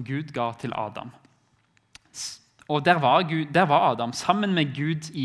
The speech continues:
Edens hage. Helt perfekt, sant? Adam og Gud, hagen,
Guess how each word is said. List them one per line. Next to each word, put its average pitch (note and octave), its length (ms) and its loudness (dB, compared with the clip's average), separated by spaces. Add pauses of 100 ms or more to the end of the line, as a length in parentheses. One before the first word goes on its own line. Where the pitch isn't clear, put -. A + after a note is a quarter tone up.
Edens C3 240 -6
hage. A2+ 240 -4
Helt A3 160 -2
perfekt, - 400 -6
sant? - 300 -10 (420)
Adam F3 400 6
og E3 140 0
Gud, G#3+ 260 -2 (800)
hagen, E3 400 6